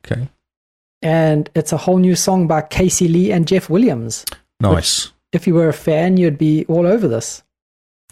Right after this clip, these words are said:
Speaker 2: It's a
Speaker 1: Okay.
Speaker 2: very, like, cartoon platformer looking game.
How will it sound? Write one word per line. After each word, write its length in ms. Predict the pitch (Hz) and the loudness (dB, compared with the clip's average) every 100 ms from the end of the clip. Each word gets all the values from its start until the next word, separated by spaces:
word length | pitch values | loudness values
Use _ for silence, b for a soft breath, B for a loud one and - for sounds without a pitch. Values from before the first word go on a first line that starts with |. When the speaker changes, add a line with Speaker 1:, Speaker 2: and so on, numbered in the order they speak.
| _ _ _ _ _ _ - | _ _ _ _ _ _ -8
Speaker 2:
It's 180 | 151 160 | -4 -2
a 40 | |
Speaker 1:
Okay. 100 | 151 | 2
Speaker 2:
very, 280 | 180 160 - | 2 2 0
like, 320 | 170 143 - - | -4 -4 -6 -8
cartoon 680 | - 160 147 - 156 143 | -2 -2 -2 -2 0 0
platformer 640 | - 156 147 156 143 135 127 | -2 -4 -2 -2 0 0 -2
looking 280 | 127 135 127 | -2 -2 0
game. 380 | 131 170 214 | 2 0 -2